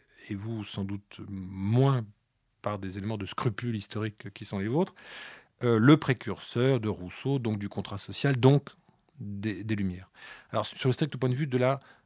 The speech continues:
modernité politique de Calvin, comment est-ce que vous établissez, euh, ces continuités ou pas entre Calvin et effectivement, disons pour le faire vite,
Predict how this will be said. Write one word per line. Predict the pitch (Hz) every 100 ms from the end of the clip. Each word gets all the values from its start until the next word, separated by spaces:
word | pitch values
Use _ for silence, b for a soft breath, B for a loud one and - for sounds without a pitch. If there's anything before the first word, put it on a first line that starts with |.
| _
modernité | 117 131 131 127 123 - 151 - _
politique | - 156 139 - 117 - - - _ _
de | 107
Calvin, | - 110 107 139 190 B B B B -
comment | 139 165
est-ce | 160
que | -
vous | 127 123 123
établissez, | 127 143 127 127 120 - 151 170 151 -
euh, | 120 117 107 107
ces | - - - 120
continuités | - 135 117 - 127 120 113 107 - 127 151 175 -
ou | 123
pas | 110 131 180 - B B B B
entre | 127 135 - 131 143 147 -
Calvin | 117 110 104 143 151
et | 139
effectivement, | 139 120 113 110 120 156 165 -
disons | 107 123 151 139 139
pour | 120
le | 107
faire | - 104
vite, | 104 147 - -